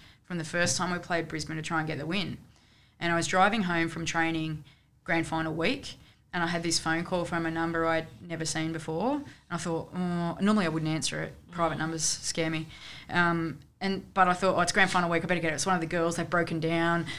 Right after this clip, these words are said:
Speaker 1: you know, someone's broken a leg, I better answer
Speaker 2: Yeah.
Speaker 1: it." And, uh, this voice on the other end said, "G'day, Beck, it's Clarko." And I was like, "Clarko? Clarko?"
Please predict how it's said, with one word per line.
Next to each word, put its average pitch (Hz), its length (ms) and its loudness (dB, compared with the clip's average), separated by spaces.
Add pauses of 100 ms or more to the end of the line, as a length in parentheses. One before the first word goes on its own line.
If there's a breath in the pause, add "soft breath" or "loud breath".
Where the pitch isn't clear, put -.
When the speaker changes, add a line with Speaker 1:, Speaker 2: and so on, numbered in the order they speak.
Speaker 1:
you 190 140 0
know, 170 160 2
someone's 170 260 2
broken 165 240 2
a 156 40 0
leg, 170 300 4
I 185 60 6
better 170 200 4
answer 175 460 4
Speaker 2:
Yeah. 254 180 8
Speaker 1:
it." - 60 -4 (360 loud breath)
And, 190 180 4
uh, 180 180 4
this 180 140 2
voice 196 320 4
on 190 80 4
the 185 80 4
other 175 160 4
end 175 180 2
said, 180 360 2 (180)
"G'day, 285 240 10
Beck, 262 140 8
it's - 100 4
Clarko." 240 640 10 (840 soft breath)
And 202 180 4
I 196 40 8
was 190 100 4
like, 170 260 0
"Clarko? 247 600 -6 (440)
Clarko?" 277 720 0